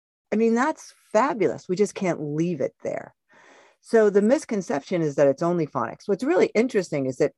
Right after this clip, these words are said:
right now in the public domain, what's really talked about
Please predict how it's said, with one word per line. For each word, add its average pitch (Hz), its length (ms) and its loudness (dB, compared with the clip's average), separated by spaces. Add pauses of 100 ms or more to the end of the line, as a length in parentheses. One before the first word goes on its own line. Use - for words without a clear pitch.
(100)
right 247 280 0
now 156 480 2
in 175 220 0
the 151 100 0
public 135 560 -4 (300)
domain, 165 460 0
what's 147 200 -2
really 277 400 -2
talked - 380 -6
about 131 440 -4